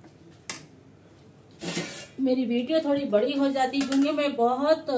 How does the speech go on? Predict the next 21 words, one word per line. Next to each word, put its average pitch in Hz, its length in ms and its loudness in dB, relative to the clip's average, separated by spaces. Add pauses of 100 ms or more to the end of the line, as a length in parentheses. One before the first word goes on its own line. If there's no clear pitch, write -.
(400)
तरीके 277 460 2
से, 302 180 0 (920)
सलीके 269 440 -2
से 311 140 0
बताती 262 460 -2
हूँ 269 80 2
आप 254 140 -2
लोगों 247 280 0
को, 311 120 -4
अच्छी 262 340 -2
तरह 285 260 -2
समझ 240 360 -2
में 269 160 0
आए 233 200 4
जैसा। 220 320 -4 (520)
पूरी 330 200 2
वीडियो 285 320 4
देखिए, 277 420 0
skip 302 320 -4
मत 254 240 -4
करिए, 240 340 -6